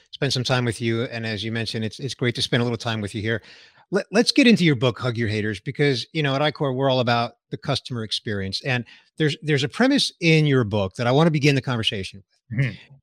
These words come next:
Speaker 1: And the premise is that to get fewer complaints, for a business to get fewer complaints, we first need to get more complaints.
Speaker 2: Yeah.
Speaker 1: That sounds pretty counterintuitive. Why don't you unpack that for us?
Speaker 2: I, I actually learned that principle from my friend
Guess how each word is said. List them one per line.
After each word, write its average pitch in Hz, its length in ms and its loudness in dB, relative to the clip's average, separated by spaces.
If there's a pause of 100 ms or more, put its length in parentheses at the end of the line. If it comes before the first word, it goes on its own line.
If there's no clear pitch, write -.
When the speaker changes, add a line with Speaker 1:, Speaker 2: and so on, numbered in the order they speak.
(160)
Speaker 1:
And 147 300 6
the 139 80 -2
premise 247 340 4
is 165 220 0
that 110 260 -2 (560)
to 185 100 0
get - 300 2
fewer 226 340 2
complaints, 131 540 -4
for 160 160 -2
a 147 40 0
business 226 320 0
to 220 100 -4
get 165 200 -2
fewer 175 300 0
complaints, 180 640 -4 (540)
we 160 120 0
first 269 380 -4
need 202 160 -2
to 175 80 -4
get 156 260 2 (420)
more 120 460 -4
complaints. 98 640 -12
Speaker 2:
Yeah. - 100 -6 (720)
Speaker 1:
That 170 80 -12
sounds 254 220 -4
pretty 262 240 -2
counterintuitive. 127 720 -4
Why 143 120 -6
don't 185 140 -6
you 170 60 -6
unpack 123 400 -6
that 92 200 -10
for 87 180 -16
us? - 220 -12 (420)
Speaker 2:
I, 190 240 4
I - 0 -
actually 269 380 0
learned 185 680 -2
that 139 260 -6
principle 127 680 -6
from 143 200 -8
my 123 160 -8
friend 156 500 -8